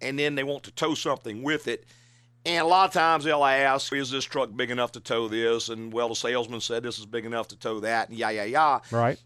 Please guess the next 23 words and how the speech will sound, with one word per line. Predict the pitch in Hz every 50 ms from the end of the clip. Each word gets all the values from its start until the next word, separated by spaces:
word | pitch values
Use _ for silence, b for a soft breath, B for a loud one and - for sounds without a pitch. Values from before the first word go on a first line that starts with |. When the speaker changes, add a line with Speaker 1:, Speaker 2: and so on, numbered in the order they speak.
| _ _ _
Speaker 1:
Surprisingly, | - - 185 - - 220 269 - 165 254 175 160 165 147 143 139 143 131 - - _
what | 151 170 196 - - -
I | 185 220 226
find | - - 190 190 190 185 180 170 -
from | - 151 131 123
a | 127
repair | 120 113 101 - - - 160 156 139 123
standpoint | - - - 104 98 98 92 87 - 101 82 62 60 -
is | 147 160 156 139 175
that | 160 147 139 -
trucks | - - 226 254 269 254 - - - - -
are | 147 143 139 143 143 135 131 - _
actually | 160 180 190 196 185 - 180 165 135 - - -
able | 156 170 175 170 160 156 120
to | 117
haul | - - - 151 165 165 160 156 151 143 - 113
about | 110 104 104 160 156 139 - - _
two-thirds | - 226 208 175 - - - 165 160 147 131 113 113
of | 117 107
their | 113 107
rated | 110 113 113 110 104 -
capacity. | - _ 107 104 90 78 - - - - _ _ -
Speaker 2:
Okay. | 113 101 - 117 139 160